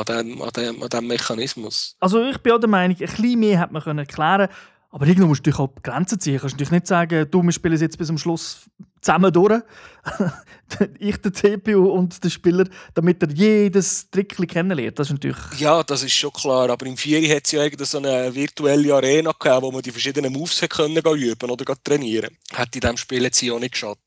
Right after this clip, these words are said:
Speaker 2: Was mir am Vieri zum Beispiel aber gestört hat, ist, dass der erste Level komplettes Tutorial war. Also dort ist der wieder zu lang gewesen. Dass wirklich zwei
Speaker 1: Ja,
Speaker 2: Meter
Speaker 1: das ist
Speaker 2: gelaufen bist, wieder erklärt, was du kannst machen.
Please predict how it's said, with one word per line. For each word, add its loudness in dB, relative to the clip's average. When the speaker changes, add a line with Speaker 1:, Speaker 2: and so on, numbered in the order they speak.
Speaker 2:
Was 2
mir 6
am -4
Vieri 0
zum 0
Beispiel 0
aber -8
gestört 0
hat, -2
ist, -2
dass 0
der 0
erste 2
Level 2
komplettes -4
Tutorial -8
war. -8
Also -8
dort 4
ist -2
der 2
wieder -4
zu -2
lang 2
gewesen. -14
Dass -6
wirklich 0
zwei 2
Speaker 1:
Ja, 6
Speaker 2:
Meter 2
Speaker 1:
das -2
ist -2
Speaker 2:
gelaufen 2
bist, 0
wieder 2
erklärt, -2
was -8
du -14
kannst -10
machen. -10